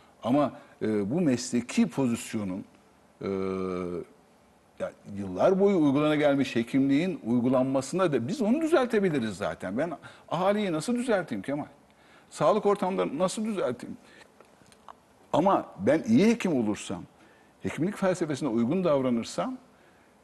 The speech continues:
şöyle diyebilirim insanlara. Arkadaşlar,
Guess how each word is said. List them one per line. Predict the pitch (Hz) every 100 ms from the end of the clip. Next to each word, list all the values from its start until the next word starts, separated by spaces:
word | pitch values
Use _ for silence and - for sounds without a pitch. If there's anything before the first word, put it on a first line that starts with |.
| _ _ _ _ _ _ _
şöyle | - - 214 208
diyebilirim | 139 139 131 170 139
insanlara. | 98 85 80 71 73 - - _ - -
Arkadaşlar, | 160 214 143 - -